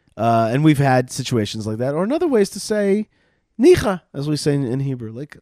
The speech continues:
like, I, I, you know, <laughs> I, okay, you know what I mean? I, I, I a little bit, you know, I a little bit, l-, let me go back to my, to my lair, and, uh,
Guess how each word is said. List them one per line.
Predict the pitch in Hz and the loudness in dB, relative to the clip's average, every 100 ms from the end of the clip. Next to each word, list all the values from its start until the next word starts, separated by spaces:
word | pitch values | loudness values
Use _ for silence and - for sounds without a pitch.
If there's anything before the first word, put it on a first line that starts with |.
| - | -18
like, | 170 - | -18 -16
I, | - - - 196 170 | -20 -18 -16 -16 -14
I, | 202 | -8
you | 208 | -4
know, | 214 247 | -4 -4
<laughs> | |
I, | 196 214 | -4 -2
okay, | 190 - 196 - _ | -2 -4 -6 -6 _
you | 180 | -4
know | 180 | -2
what | |
I | 180 | 0
mean? | 190 - - _ | -2 -4 -20 _
I, | 131 143 | 0 0
I, | - 135 123 | 2 0 0
I | 135 | -2
a | 131 | -2
little | 147 165 | 0 0
bit, | 156 160 - - _ _ _ _ | 2 -2 -4 -18 _ _ _ _
you | - | -14
know, | 165 151 127 | -12 -10 -4
I | |
a | 147 | 0
little | 165 165 | 2 2
bit, | 160 160 - | 0 -2 -8
l-, | 165 - | -20 -10
let | 190 175 | -2 0
me | 196 | 4
go | 185 | 4
back | 170 156 156 | 4 0 -2
to | 156 | -4
my, | 143 131 131 123 - | -2 -2 -2 -6 -12
to | 131 | -6
my | 127 120 | -2 -2
lair, | 120 110 107 110 - _ _ _ | -2 -2 -2 -4 -8 _ _ _
and, | - 107 104 107 110 | -8 -6 -6 -4 -4
uh, | 98 98 98 | -2 -4 -6